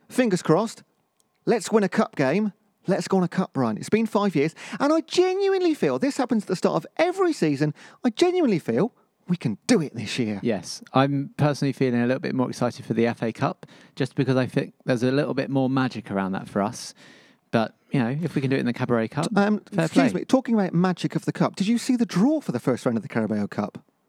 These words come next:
Speaker 2: That's what we've just been talking about, isn't it?
Speaker 1: Did you, no, did you
Speaker 2: Oh.
Speaker 1: actually see
Speaker 2: Oh,
Speaker 1: the
Speaker 2: the,
Speaker 1: draw?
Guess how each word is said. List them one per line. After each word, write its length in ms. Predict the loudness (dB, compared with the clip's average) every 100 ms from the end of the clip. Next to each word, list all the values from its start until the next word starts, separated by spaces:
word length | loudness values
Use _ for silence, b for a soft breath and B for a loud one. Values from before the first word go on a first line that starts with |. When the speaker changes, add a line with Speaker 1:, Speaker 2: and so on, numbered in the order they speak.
| _ _ _ _ _ _ _ -10
Speaker 2:
That's 160 | -6
what 80 | -4
we've 80 | -4
just 140 | -6
been 120 | -8
talking 280 | -6 -8 -8
about, 120 | -8 -8
isn't 120 | -2
it? 40 |
Speaker 1:
Did 140 | 0 2
you, 140 | 0
no, 180 | 0 0
did 120 | 0
you 100 | 0
Speaker 2:
Oh. 40 | 0
Speaker 1:
actually 220 | 2 -2
see 280 | 0 0 4
Speaker 2:
Oh, 60 | 4
Speaker 1:
the 60 |
Speaker 2:
the, 60 | 4
Speaker 1:
draw? 220 | 4